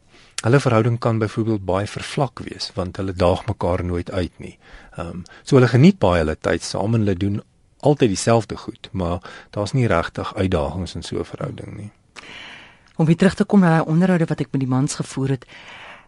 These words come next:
Speaker 2: dis mans van veertig, vyftig, sestig en daai wond is nog steeds in hulle,
Speaker 1: Hmm.
Speaker 2: van hulle, hulle persepsie dat hulle paas nie daar was vir hulle op 'n emosionele gebied nie.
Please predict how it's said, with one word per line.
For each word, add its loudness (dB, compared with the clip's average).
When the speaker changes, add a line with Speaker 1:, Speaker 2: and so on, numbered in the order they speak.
Speaker 2:
dis -2
mans 4
van 0
veertig, 0
vyftig, 2
sestig -2
en 6
daai 6
wond 2
is -6
nog 4
steeds -2
in 2
hulle, -2
Speaker 1:
Hmm. -10
Speaker 2:
van 6
hulle, 4
hulle 2
persepsie 0
dat 2
hulle -2
paas 4
nie 4
daar 2
was 2
vir 2
hulle 2
op -2
'n 6
emosionele 2
gebied -2
nie. 2